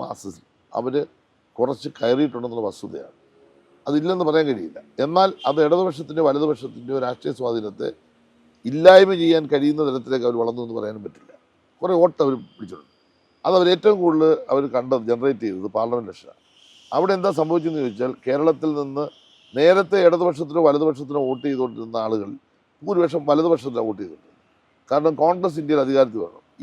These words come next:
ഈ പ്രാവശ്യം തെരഞ്ഞെടുപ്പ് സിറ്റുവേഷൻ മാറി. ഇടതുപക്ഷം എന്തായാലും വരാൻ പോകുന്നില്ല. എന്നാൽ ബി ജെ പിക്ക് ഇരിക്കട്ടെ കുറേ വോട്ടുകൾ എന്ന ധാരണയിൽ കോൺഗ്രസ് വിരുദ്ധ വോട്ടുകൾ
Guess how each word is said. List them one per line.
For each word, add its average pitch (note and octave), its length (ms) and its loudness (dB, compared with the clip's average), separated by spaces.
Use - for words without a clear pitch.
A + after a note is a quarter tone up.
ഈ - 20 -4
പ്രാവശ്യം F3 300 6
തെരഞ്ഞെടുപ്പ് B2+ 380 -6
സിറ്റുവേഷൻ A2+ 420 -12
മാറി. F#2+ 220 -12
ഇടതുപക്ഷം F#3+ 420 2
എന്തായാലും E3 320 6
വരാൻ C#3 180 4
പോകുന്നില്ല. G2 300 -12
എന്നാൽ G3 240 4
ബി D#3+ 100 0
ജെ G#3 80 8
പിക്ക് E3 200 -4
ഇരിക്കട്ടെ C3+ 360 0
കുറേ B2+ 220 2
വോട്ടുകൾ A2 320 -4
എന്ന G3 160 0
ധാരണയിൽ D3 340 4
കോൺഗ്രസ് F3+ 480 -4
വിരുദ്ധ D3 260 -2
വോട്ടുകൾ G#2 340 -10